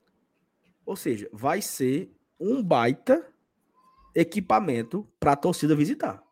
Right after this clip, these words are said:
tá? Então, em breve, né? Em breve, eu, eu não sei data, não sei se vai,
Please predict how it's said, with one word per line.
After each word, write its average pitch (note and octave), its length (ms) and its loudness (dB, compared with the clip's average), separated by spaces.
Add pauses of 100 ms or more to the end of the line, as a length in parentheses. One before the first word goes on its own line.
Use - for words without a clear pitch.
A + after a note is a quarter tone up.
tá? - 160 -14 (760)
Então, C3 280 -4
em G3+ 60 -2
breve, C3+ 540 2 (180)
né? C#3+ 300 -12
Em B2 100 -10
breve, B2+ 320 2
eu, D#3 200 -4
eu D3 60 2
não D#3 60 -2
sei C#3 220 8
data, A#2+ 400 4
não A#2+ 100 4
sei A#2 180 4
se A2+ 120 -4
vai, A2 260 2